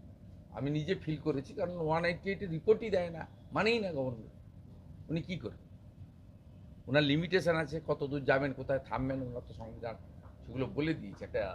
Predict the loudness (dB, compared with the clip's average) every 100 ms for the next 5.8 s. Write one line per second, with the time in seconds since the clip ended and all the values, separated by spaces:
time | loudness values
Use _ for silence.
0 | -8 -8 -4 -4 -2 -4 2 2 2 -2
1 | -6 -10 -12 -10 -8 -2 0 4 4 4
2 | 0 -4 -2 0 2 2 2 -4 -2 2
3 | 2 0 -8 -16 -16 -16 -16 -8 -2 2
4 | 2 2 2 2 2 0 -4 2 8 8
5 | 6 -2 -6 -6 -6 -6 -8